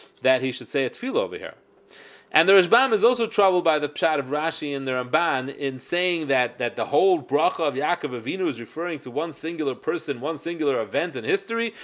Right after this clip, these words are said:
And in particular, he says an event that added, en-, ended quite badly.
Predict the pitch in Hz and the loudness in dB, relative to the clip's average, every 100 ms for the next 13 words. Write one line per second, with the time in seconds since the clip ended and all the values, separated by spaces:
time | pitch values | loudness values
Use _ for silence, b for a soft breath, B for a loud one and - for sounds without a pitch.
0 | B 143 147 151 208 214 233 202 165 147 | B 0 2 2 4 2 4 4 6 4
1 | 180 190 160 143 127 180 196 139 147 170 | 4 4 2 2 2 2 2 2 4 2
2 | 151 151 151 180 175 220 202 - 175 180 | 0 0 0 2 2 2 2 4 4 4
3 | 143 240 247 135 | 4 2 2 0